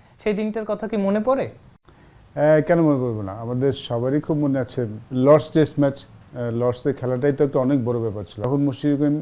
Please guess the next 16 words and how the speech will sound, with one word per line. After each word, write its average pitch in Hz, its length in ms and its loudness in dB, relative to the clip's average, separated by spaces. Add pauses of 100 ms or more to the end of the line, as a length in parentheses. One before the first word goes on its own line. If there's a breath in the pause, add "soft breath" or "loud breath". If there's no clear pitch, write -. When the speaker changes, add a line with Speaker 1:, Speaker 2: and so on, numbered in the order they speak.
Speaker 2:
এসেছিল, 139 480 -4
তখন 135 340 -6
আমাদের 131 340 -4
কাছে 127 280 -8
একটা 123 180 -6
ব্যা-, 120 220 -6
মনে 123 220 -4
হচ্ছিল 127 280 -8
এই 120 60 -4
ছেলেটা 117 260 -10
লম্বা, 113 320 -6
অনেক 113 260 -8
দূর 117 140 -2
যাবে। 104 240 -6 (580 soft breath)
Because, 117 240 -6
আহ, 107 560 -8